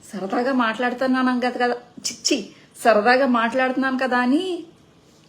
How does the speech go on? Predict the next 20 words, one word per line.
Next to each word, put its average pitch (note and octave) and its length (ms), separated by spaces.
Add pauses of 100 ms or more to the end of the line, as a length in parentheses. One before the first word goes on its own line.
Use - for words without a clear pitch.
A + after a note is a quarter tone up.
(220)
ఎక్కడి C#4 320
వరకు D4+ 200
గోకాలో C#4+ 420
అక్కడి C4+ 240
వరకే C4 180
గోకు. G#3+ 300
ఎక్కువ C4 300
గోకావనుకో, A#3+ 840 (680)
పిసికి C4+ 240
పడేస్తాను. G3 600 (2750)
ఒరే C4+ 220
అల్లంటీగా, B3+ 720
అందరికీ B3+ 760
చీర C#4 320
కనబడితే C4+ 420
నీకు C4 300
ఒక్కడికే D4 520
నన్ను C#4+ 240
అడుగు A#3+ 180
కనబడిందిరా. G#3 600